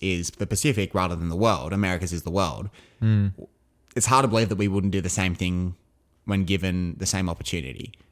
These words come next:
Speaker 1: based on how we've treated other countries before.
Speaker 2: Yeah.
Speaker 1: The other big issue that the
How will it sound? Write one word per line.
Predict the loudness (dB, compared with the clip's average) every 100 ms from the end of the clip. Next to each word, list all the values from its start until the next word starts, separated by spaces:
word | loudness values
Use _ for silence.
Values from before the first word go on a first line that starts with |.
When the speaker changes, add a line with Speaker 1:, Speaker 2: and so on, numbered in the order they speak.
| _ -4
Speaker 1:
based | -2 0 0
on |
how | 0
we've | -2
treated | -2 -4 -2
other | -6 -6
countries | -6 -8 -10
before. | -10 -10 -12 -14 _ -6
Speaker 2:
Yeah. | -6 -6 _ _ _ _ _ _ _ _ _ 0
Speaker 1:
The | 4 6
other | 6
big | 4 4
issue | 4 2 2 2 2 2
that | 0 -2 _ _ -2
the | 2 4 4 2 0